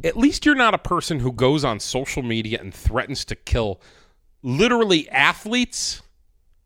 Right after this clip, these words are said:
athletes for having a bad game. Are you kidding me? Actually, I guess we could cover one more topic while we're doing this podcast, 'cause I'm seeing this episode,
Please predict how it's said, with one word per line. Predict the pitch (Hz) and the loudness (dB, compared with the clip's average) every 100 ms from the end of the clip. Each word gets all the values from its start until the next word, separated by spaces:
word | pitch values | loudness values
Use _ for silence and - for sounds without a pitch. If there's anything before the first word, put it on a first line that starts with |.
| _ _ _ | _ _ _
athletes | 196 208 - 208 82 - - - _ _ _ _ | 2 2 0 -6 -6 -8 -14 -16 _ _ _ _
for | 165 | -2
having | 135 143 127 | 2 2 2
a | 110 | 2
bad | 104 90 | 2 0
game. | 98 69 - - _ _ | -4 -12 -16 -20 _ _
Are | _ _ _ _ 175 | _ _ _ _ -10
you | |
kidding | 151 180 170 160 | -2 0 0 -2
me? | 156 - _ _ _ _ _ _ _ _ _ _ _ _ _ _ - | -6 -10 _ _ _ _ _ _ _ _ _ _ _ _ _ _ -12
Actually, | 92 - 64 | -12 -10 -12
I | 69 | -8
guess | 113 104 | -6 -2
we | - | -2
could | - - | -2 -6
cover | 101 82 | -6 -6
one | 80 90 | -8 -8
more | 90 87 | -4 -6
topic | - 87 90 - | -2 -4 -4 -10
while | 90 | -10
we're | 80 | -8
doing | 87 85 | -8 -10
this | - | -4
podcast, | 98 82 - 73 - | -4 -4 -8 -14 -12
'cause | 95 | -14
I'm | 90 | -12
seeing | - 95 87 | -10 -10 -10
this | 87 - | -12 -8
episode, | - - - 92 | -6 -6 -8 -10